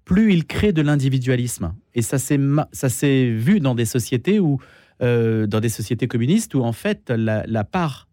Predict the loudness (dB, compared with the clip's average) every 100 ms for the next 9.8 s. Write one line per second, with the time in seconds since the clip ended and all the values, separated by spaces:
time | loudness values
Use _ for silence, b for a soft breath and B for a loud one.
0 | _ -4 -2 0 -2 -2 -2 -2 -2 -2
1 | -2 -2 -2 0 -2 0 -2 -2 0 2
2 | 2 0 0 0 0 0 -2 -2 -2 -4
3 | -2 -2 -2 b b b b b b -4
4 | 0 0 -2 0 0 2 0 2 2 0
5 | -2 -4 -2 0 0 0 0 -2 0 0
6 | 0 0 -2 0 0 0 0 0 -2 -4
7 | -4 -4 -6 -6 -8 B B B -6 -2
8 | 0 2 0 -2 -2 0 0 0 0 0
9 | 0 -2 -2 -2 0 -2 -4 -12